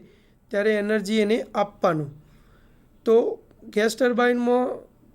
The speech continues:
ફ્લાયવ્હીલની જરૂર પડતી નથી અને ડીઝલ એન્જિનમાં ફ્લાયવ્હીલની જરૂરિયાત રહે છે. ડીઝલ એન્જિન કરતો યાંત્રિક ક્ષમતા વધારે મળે છે, જ્યારે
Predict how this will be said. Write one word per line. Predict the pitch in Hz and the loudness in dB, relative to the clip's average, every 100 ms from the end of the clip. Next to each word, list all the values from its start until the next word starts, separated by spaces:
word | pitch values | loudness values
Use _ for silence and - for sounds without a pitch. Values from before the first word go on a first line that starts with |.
| _ - - | _ -12 -2
ફ્લાયવ્હીલની | 208 220 233 233 | 2 2 2 0
જરૂર | 196 208 226 | 0 0 0
પડતી | 214 202 240 | -2 -2 -2
નથી | 240 226 226 202 202 - - - - - | 0 0 -2 -6 -8 -18 -20 -20 -20 -6
અને | 202 | -4
ડીઝલ | 185 180 156 233 | -2 0 2 2
એન્જિનમાં | 247 233 233 233 233 | 0 -2 -2 0 -2
ફ્લાયવ્હીલની | 226 202 202 220 220 | 0 0 2 0 0
જરૂરિયાત | 190 196 202 202 190 | 0 0 0 0 -2
રહે | 170 170 208 | -2 -2 -2
છે. | - - - 170 156 - - - - 427 | -6 -16 -8 -6 -6 -14 -20 -20 -20 -4
ડીઝલ | 208 185 240 254 | 0 2 2 2
એન્જિન | 247 240 247 247 269 - - _ - _ - - | 2 2 2 0 -2 -8 -20 _ -20 _ -20 -4
કરતો | 220 220 254 240 | -2 0 2 2
યાંત્રિક | 214 208 208 214 | 2 0 -2 -8
ક્ષમતા | - 233 226 254 240 | -2 -2 0 2 2
વધારે | 220 175 214 | 2 4 4
મળે | 240 208 196 | 2 2 0
છે, | 196 202 202 214 - - | -2 -4 -4 -4 -12 -6
જ્યારે | 190 196 202 220 247 | 0 2 2 2 0